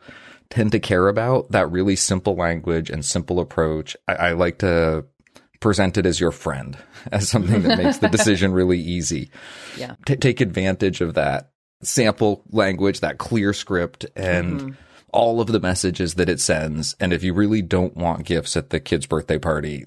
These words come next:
Speaker 1: that's the, the, the best place to start. <laughs> That's
Speaker 2: Mm-hmm.
Speaker 1: the indication to give people. It's entirely appropriate. And if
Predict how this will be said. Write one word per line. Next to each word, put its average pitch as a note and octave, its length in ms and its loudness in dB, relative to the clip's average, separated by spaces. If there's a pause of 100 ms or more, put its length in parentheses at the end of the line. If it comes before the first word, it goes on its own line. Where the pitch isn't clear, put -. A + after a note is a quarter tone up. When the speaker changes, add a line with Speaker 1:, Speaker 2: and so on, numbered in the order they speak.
Speaker 1:
that's - 280 -2
the, G2 200 2 (340)
the, F#2+ 140 -2 (100)
the G#2 80 0
best F#2+ 240 0
place A2 200 2
to G2+ 80 -2
start. A2+ 440 0
<laughs> - 220 -8
That's A2 280 0
Speaker 2:
Mm-hmm. D#3+ 80 -6
Speaker 1:
the E2+ 380 2
indication F#2+ 680 0
to F#2 60 -2
give F2+ 280 -2
people. G2 420 -4
It's - 200 -8
entirely G2 680 0
appropriate. E2 640 2 (680)
And F2+ 600 0 (200)
if - 240 -2